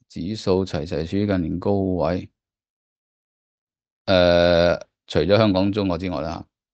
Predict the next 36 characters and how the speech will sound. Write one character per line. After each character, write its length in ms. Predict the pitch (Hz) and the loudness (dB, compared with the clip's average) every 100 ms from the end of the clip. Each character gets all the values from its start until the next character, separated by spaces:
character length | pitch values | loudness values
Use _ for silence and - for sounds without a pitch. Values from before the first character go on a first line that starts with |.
| _ | _
<laughs> 760 | 104 - 156 131 - - _ - | -14 0 4 4 2 -20 _ -2
係 120 | 85 | 2
咪 160 | 90 87 | 4 6
因 200 | 107 117 | 6 6
為 140 | 95 | 4
匯 600 | 85 80 82 82 85 87 107 | 2 0 0 0 0 2 0
率 80 | - _ _ _ _ _ _ | -2 _ _ _ _ _ _
低 300 | - 107 104 | 2 2 2
水 300 | 98 90 98 | 0 0 0
所 300 | 104 92 87 | -2 -2 -2
致？ 500 | 101 - 80 80 80 _ _ _ - _ _ _ _ _ _ _ | -4 -10 -10 -8 -8 _ _ _ -20 _ _ _ _ _ _ _
有 160 | - 104 95 107 113 120 120 120 | 4 6 8 8 8 8 8 6
啲 180 | 123 143 | 6 4
關 240 | 135 131 120 | 6 4 4
係， 160 | 98 | 4
又 140 | 90 85 | 4 2
唔 140 | 82 | 0
係 300 | 82 82 82 | -2 -2 -4
完 100 | 71 | -8
全 240 | 76 85 78 | -8 -6 -6
係。 380 | 80 80 78 - - | 0 0 0 -6 -2
誒， 1300 | 95 92 185 185 185 190 185 185 185 185 92 92 92 _ _ _ _ _ | 2 4 6 4 4 0 0 -2 -2 -2 0 0 -6 _ _ _ _ _
借 560 | - 117 110 110 110 110 | 2 6 8 8 8 6
個 100 | 104 | 6
貨 220 | 104 107 | 6 4
幣 220 | 104 95 | 4 0
買， 260 | 95 90 95 | 0 0 0
譬 360 | 104 82 82 82 | -2 -2 -4 -4
如 80 | |
好 80 | 113 | -4
似 80 | 117 | -2
日 180 | 101 - - | -2 -2 -4
本 120 | 101 | -4
咁 180 | 117 117 | -2 -2
啊， 40 | |
借 160 | 107 | 0